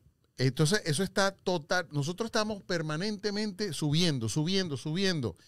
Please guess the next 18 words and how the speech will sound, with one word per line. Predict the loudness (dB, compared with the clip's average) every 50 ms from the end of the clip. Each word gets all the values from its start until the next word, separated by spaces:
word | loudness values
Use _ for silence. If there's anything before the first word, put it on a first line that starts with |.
| _ _ _ _ _ -6
Este, | -6 -4 -2 -2 -4 -2 -2
ojalá | -2 -2 0 0 -2 -2
no | -4 -4
nos | -4 -2 -2
vayamos | -2 -2 -2 -2 -4 -4 -4
a |
conseguir | -4 -4 -2 -2 -2 -2
un | -4 -2
techo | 0 0 0 0 0 -4 -6 -8 -8 -8 -8 -8 -4
interestelar | -4 -2 0 2 2 4 4 2 2 2 0 2 2 2 0 0 -2 -4 -8 -8 -8 -8 -14 -12 -10 -8 -6 -4
y | -2
nos | 0 0
vayamos, | 2 0 0 2 2 0 0 -2
vayamos | -4 -12 -14 -12 -6 -2 0 0 2 2 2
a | 2
estre-, | 2 0 0 0 -2 -4 -6 -8
a | -6 -6
estrellar. | -6 -4 -2 -2 0 2 2 2 0 0